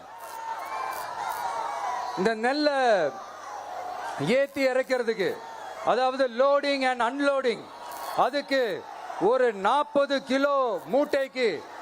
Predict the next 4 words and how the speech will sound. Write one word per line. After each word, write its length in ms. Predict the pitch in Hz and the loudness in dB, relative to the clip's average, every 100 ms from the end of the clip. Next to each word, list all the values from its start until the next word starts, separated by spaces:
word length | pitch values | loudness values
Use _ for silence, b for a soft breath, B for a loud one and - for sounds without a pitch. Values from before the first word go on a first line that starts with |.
| - | -4
நாற்பது 680 | 147 240 302 302 285 277 269 | 0 2 2 0 0 2 4
ரூபா 500 | 262 294 285 196 - - - - - - - - | 4 6 4 4 0 -8 -12 -10 -8 -6 -2 2
கமிஷன் 480 | 262 302 277 302 294 | 2 0 0 0 2
வாங்குறாங்களாம். 680 | 285 285 269 262 240 180 | 2 4 4 4 4 2